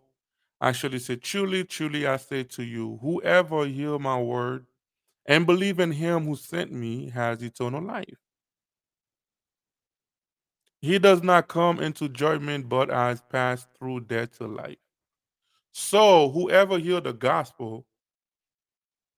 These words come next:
and believe in he who sent him, Jesus actually was talking about his Father that actually sent him,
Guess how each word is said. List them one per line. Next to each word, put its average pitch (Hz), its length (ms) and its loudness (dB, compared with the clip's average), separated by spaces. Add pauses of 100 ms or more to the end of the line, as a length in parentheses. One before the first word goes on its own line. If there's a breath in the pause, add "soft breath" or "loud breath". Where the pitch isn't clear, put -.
(260)
and 127 260 -6
believe 127 720 -6 (1120)
in 135 160 -4
he 139 300 -6
who 139 180 -4
sent 127 340 -8
him, 123 540 -6 (340)
Jesus 151 320 0
actually 143 300 0
was 127 180 -2
talking 135 260 0
about 120 300 -2
his 113 140 -8
Father 127 640 -2 (380)
that - 120 -2
actually 127 360 -4
sent 117 280 -8
him, 151 380 -6